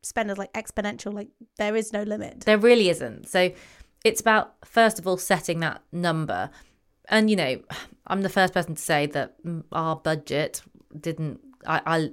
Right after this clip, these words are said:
Speaker 2: I lost the plot a little bit towards the end, um, with the <laughs> budget.
Speaker 1: Do you lose the plot in the sense, 'cause I just anticipate both Jack and I just going, like, "I don't care at this point.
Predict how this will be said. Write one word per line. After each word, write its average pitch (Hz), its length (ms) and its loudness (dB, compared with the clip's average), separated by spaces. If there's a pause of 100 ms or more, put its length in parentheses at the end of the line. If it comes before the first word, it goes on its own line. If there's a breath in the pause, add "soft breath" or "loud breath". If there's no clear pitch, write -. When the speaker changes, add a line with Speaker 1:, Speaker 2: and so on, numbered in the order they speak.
(140)
Speaker 2:
I - 40 2
lost 139 160 -4
the 151 80 -6
plot 143 240 -4
a - 40 -10
little 135 200 -8
bit - 160 -8
towards 143 260 -8
the 160 100 -2
end, 147 280 -4 (300 loud breath)
um, 170 420 2
with 175 240 0
the 147 60 -10
<laughs> 170 80 2
budget. - 460 0
Speaker 1:
Do 311 100 0
you 370 120 4
lose 466 300 8
the 466 80 -2
plot 320 320 2
in 262 140 -2
the 254 100 2
sense, 240 320 0
'cause 254 200 -2
I 285 240 8
just 330 300 -2
anticipate 226 880 0 (320 soft breath)
both 285 320 4
Jack 226 260 2
and 202 80 -2
I 202 80 0
just - 180 -8
going, 202 240 2
like, 196 280 -2
"I 226 100 4
don't 240 220 2
care 202 260 0
at 202 80 -4
this - 160 -4
point. 294 400 0